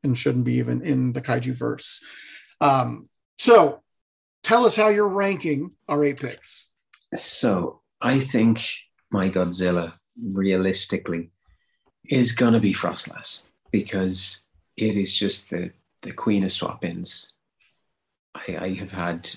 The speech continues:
Speaker 2: a lot of great cups using it. Um, I think I mentioned before on the podcast, the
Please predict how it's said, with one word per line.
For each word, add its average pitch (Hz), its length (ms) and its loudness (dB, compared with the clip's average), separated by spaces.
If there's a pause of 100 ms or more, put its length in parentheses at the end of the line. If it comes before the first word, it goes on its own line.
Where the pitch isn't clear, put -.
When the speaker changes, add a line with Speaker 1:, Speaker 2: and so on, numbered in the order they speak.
(120)
Speaker 2:
a 101 80 -4
lot 92 420 0
of 92 240 -4 (320)
great 98 320 0
cups - 460 -2
using 104 320 2
it. 107 220 -6 (920)
Um, 95 240 -6
I 101 80 -4
think 98 200 -2
I 92 40 0
mentioned 92 360 0
before 95 260 -2
on 90 120 0
the 92 40 -2
podcast, 92 600 -4
the 90 80 -4